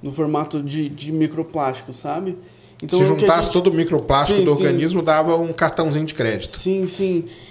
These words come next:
Speaker 1: E olha como, como é, é perigoso, né, o plástico. E aí eu queria entrar num, num, numa ideia, né, que eu até falei pra você, que são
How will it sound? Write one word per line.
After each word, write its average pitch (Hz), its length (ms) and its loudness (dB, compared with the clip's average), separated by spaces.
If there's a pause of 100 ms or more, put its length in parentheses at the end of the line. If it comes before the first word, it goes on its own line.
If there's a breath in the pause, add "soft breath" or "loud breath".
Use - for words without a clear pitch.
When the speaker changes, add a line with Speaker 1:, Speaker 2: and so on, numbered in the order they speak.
(300 loud breath)
Speaker 1:
E 190 140 2
olha 226 200 2
como, 202 280 0 (160)
como 180 360 2
é, 165 260 2 (260)
é 143 60 -8
perigoso, 156 640 2
né, 143 160 -2
o 143 100 0
plástico. 117 600 -2 (360 loud breath)
E 175 140 2
aí 180 340 0
eu 165 120 4
queria 180 520 2 (320)
entrar 165 280 2
num, 156 400 0 (120)
num, 135 520 -4 (840 soft breath)
numa 143 220 2
ideia, 139 440 2
né, 143 240 -4
que - 140 -6
eu 135 60 4
até 151 180 -2
falei 147 220 -2
pra 139 100 -4
você, 123 320 -4
que 160 100 -12
são 156 380 -4